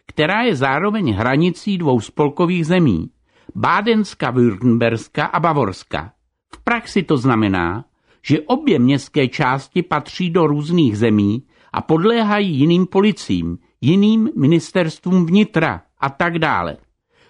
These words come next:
Záznamy a pozorování tam žijících teroristů,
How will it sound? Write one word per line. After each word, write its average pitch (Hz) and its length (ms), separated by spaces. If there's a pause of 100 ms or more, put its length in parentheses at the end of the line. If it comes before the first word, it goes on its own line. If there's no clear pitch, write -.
Záznamy 143 720
a - 100
pozorování 135 920
tam 120 260
žijících 135 520
teroristů, 156 800